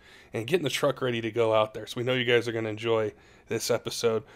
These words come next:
Before we get to it, we wanna thank a couple of our partners that help make the podcast possible. The first is Dan's Diesel Performance. If you're heading out to U C C, they're gonna be there. They're the official drop-in turbo kit of the Diesel Podcast.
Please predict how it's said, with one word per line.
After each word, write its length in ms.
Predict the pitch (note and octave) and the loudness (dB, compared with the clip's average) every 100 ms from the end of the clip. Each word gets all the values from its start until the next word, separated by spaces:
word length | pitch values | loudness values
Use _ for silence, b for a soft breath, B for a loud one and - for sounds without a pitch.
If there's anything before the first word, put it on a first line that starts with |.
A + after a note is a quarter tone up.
| - | -8
Before 260 | A#2+ - C#3 | -4 2 2
we 100 | C3 | 4
get 200 | B2+ C3 | 4 2
to 160 | - C3+ | 2 0
it, 80 | |
we 80 | A#2 | 2
wanna 240 | B2 B2+ A#2+ | 4 4 2
thank 380 | - B2+ B2+ | 0 0 0
a 60 | A#2+ | 0
couple 320 | - C3 C3 | -4 -2 0
of 80 | A#2+ | 0
our 100 | A2+ | 0
partners 540 | - - G#2 B2+ A#2+ | 4 2 2 -2 -4
that 100 | A#2 | -6
help 260 | - B2 B2 | -2 0 0
make 340 | A#2+ A#2+ A#2+ | 0 -2 -2
the 60 | - | -4
podcast 640 | - B2+ A#2+ - A#2 - | -2 -2 0 -4 -4 -6
possible. 560 | - B2 A#2+ B2 A#2+ A#2+ b b b - | -2 -2 -2 -2 -4 -4 b b b -8
The 60 | |
first 280 | - C#3 C3 | -2 0 0
is 80 | A#2+ | -2
Dan's 340 | A#2+ B2+ A#2+ | 2 2 2
Diesel 300 | - B2 - | -2 -4 -4
Performance. 600 | - B2+ C3 B2+ B2 A#2+ - | -4 0 2 4 2 -2 -6
If 100 | - | -4
you're 120 | C3 | 0
heading 220 | B2+ B2+ | 0 0
out 140 | B2+ A#2+ | -2 -4
to 100 | B2 | -8
U 100 | B2 | -6
C 200 | - A#2+ | -6 -6
C, 320 | - B2+ B2 | -4 -4 -2
they're 200 | A#2 A#2+ | -2 0
gonna 200 | B2 A#2 | 0 -2
be 200 | A#2 A#2+ | -4 -2
there. 320 | B2 B2 A#2+ - - - | 0 0 -2 -12 -20 -14
They're 160 | - A#2 | -6 -4
the 80 | A2 | -4
official 380 | - C#3 - A#2+ | -4 -4 -2 -4
drop-in 580 | - A#2 A#2+ A#2+ A#2+ | -2 2 2 2 -4
turbo 380 | A2 - A#2+ A#2 | -4 -4 0 0
kit 340 | A2 - A2+ - | 0 -4 -4 -2
of 200 | A#2+ A#2 | -2 -2
the 80 | A#2+ | -4
Diesel 320 | A#2+ A#2+ B2 | -6 -6 -4
Podcast. 680 | - A#2+ - B2+ A#2+ - | -2 -2 -2 -2 -2 -6